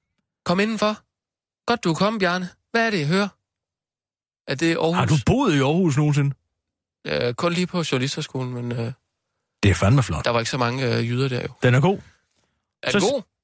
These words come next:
Speaker 2: den er god. Den er købt.
Speaker 1: Nå, tak.
Speaker 2: Så siger Bjarne, "Det ved jeg ikke." Så
Speaker 1: Gør,
Speaker 2: kom nu, det
Speaker 1: ja,
Speaker 2: ved
Speaker 1: ja,
Speaker 2: jeg.
Speaker 1: jeg skal bare lige... Øh, gør du ikke?
Speaker 2: Nej.
Speaker 1: Og så, så, ja. Det er altså en meget alvorlig situation, det her, Bjarne.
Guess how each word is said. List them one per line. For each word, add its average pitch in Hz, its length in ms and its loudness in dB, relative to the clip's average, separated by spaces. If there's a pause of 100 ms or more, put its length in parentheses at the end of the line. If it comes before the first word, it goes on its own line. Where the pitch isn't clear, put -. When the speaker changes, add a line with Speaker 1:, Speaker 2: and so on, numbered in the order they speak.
(160)
Speaker 2:
den 247 100 2
er 302 60 0
god. - 160 0 (300)
Den 190 80 0
er 202 60 0
købt. 123 140 0
Speaker 1:
Nå, 117 60 -8
tak. 160 220 -4 (180)
Speaker 2:
Så 233 120 2
siger 185 400 4
Bjarne, 113 300 -2 (340)
"Det 240 120 2 (100)
ved 143 160 -2
jeg 98 160 0
ikke." 147 180 -4 (1900)
Så - 60 -2
Speaker 1:
Gør, - 80 4
Speaker 2:
kom 294 80 4
nu, 156 80 2
det 110 100 0
Speaker 1:
ja, 185 60 2
Speaker 2:
ved 185 60 2
Speaker 1:
ja, - 20 0
Speaker 2:
jeg. 190 80 -2
Speaker 1:
jeg 175 80 -4
skal - 100 -6
bare 175 100 0
lige... 135 280 -2
Øh, 113 60 -6 (280)
gør 131 120 0
du 131 100 0
ikke? 294 280 -4 (840)
Speaker 2:
Nej. 220 280 -2 (1700)
Speaker 1:
Og 127 60 -6
så, 135 160 -4
så, - 120 -8 (100)
ja. 123 120 -2 (600)
Det 170 80 4
er 175 40 4
altså 165 160 0
en 160 80 -2
meget 170 180 2
alvorlig 190 320 0
situation, 185 400 -2
det 185 80 0
her, 185 100 2
Bjarne. 175 320 0